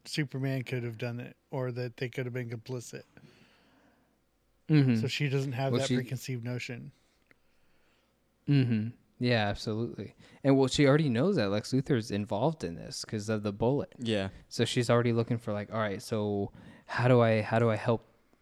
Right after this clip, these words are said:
Speaker 2: you know, how do I help Clark? Like, what do I need to find?" And it just, right then and there, she, she can't find anything,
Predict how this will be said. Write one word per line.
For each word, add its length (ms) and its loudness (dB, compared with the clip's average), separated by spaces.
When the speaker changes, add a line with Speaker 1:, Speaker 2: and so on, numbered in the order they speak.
Speaker 2:
you 140 -2
know, 120 -2
how 120 -2
do 100 4
I 60 2
help 240 -4
Clark? 360 -2
Like, 160 -6
what 100 0
do 80 2
I 80 4
need 180 0
to 80 -4
find?" 480 0
And 520 4
it 180 2
just, 360 -4
right 180 4
then 160 8
and 140 6
there, 180 6
she, 360 -2
she 220 2
can't 300 2
find 380 6
anything, 640 0